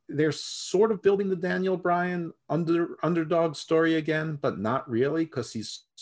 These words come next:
too established to be the underdog. So it's sort of he sort, was sort of building the,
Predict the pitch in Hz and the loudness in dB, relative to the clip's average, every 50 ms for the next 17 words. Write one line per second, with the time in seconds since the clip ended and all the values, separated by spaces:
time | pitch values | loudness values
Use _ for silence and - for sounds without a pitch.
0 | - _ - - - 135 113 - - - 101 110 123 151 156 139 - - - 156 | -20 _ -12 -6 -4 -4 -4 -4 -2 -2 0 0 0 -2 -2 -4 -4 -8 -8 -6
1 | 143 147 151 147 147 147 147 151 147 147 143 147 147 147 143 - - 131 120 117 | -4 -2 -2 -2 -2 -2 -2 -2 -2 -2 0 0 0 -2 -2 -2 0 0 0 0
2 | 117 - - - - _ _ - 127 120 - - 170 180 185 180 170 151 143 - | -2 -6 -18 -20 -20 _ _ -10 -8 -8 -4 0 2 4 4 4 2 0 -4 -12
3 | _ _ _ _ _ _ _ _ _ _ - 185 185 - 196 185 151 147 139 131 | _ _ _ _ _ _ _ _ _ _ -6 -4 0 4 4 4 4 4 0 2
4 | - 170 160 151 139 143 139 131 131 131 127 120 117 117 113 | 4 4 4 4 6 4 4 4 4 4 4 6 6 4 2